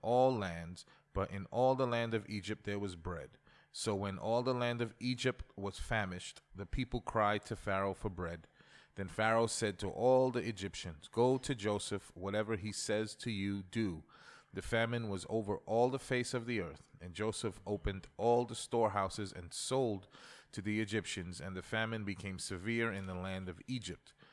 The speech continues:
So all countries came to Joseph in Egypt to buy grain, because the famine was severe in all lands.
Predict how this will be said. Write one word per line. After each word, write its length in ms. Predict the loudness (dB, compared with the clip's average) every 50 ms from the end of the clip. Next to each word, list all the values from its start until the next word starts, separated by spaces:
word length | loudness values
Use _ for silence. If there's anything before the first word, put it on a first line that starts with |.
| -20 _ _
So 180 | -4 -2 0 0
all 220 | 4 4 4 4
countries 500 | 4 2 0 -2 -2 -2 -2 -4 -4 -4
came 300 | -8 -6 -4 -2 -2 -2 -2
to 140 | -2 -4 -2
Joseph 560 | 0 -2 -2 -2 -2 -4 -6 -8 -8 -10 -10 -6
in 220 | -4 -4 -4 -4 -4
Egypt 400 | -6 -6 -6 -6 -6 -8 -8 -6
to 100 | -6 -6
buy 260 | -2 2 2 2 2
grain, 460 | 0 -2 -4 -4 -4 -4 -6 -8 -10 -14 -18 -20 -20 -20 _ _ _
because 280 | -8 -4 -2 -2 -2 -2
the 80 | -4
famine 460 | -6 -4 -2 -2 0 0 -2 -2 -4 -4
was 140 | -4 -4
severe 480 | -4 -4 -4 -4 -2 -2 0 0 0 -2
in 180 | -4 -6 -6 -4
all 240 | -4 -2 -2 -2
lands. 560 | -4 -6 -8 -8 -12 -14 -16 -20 -20 -20 -20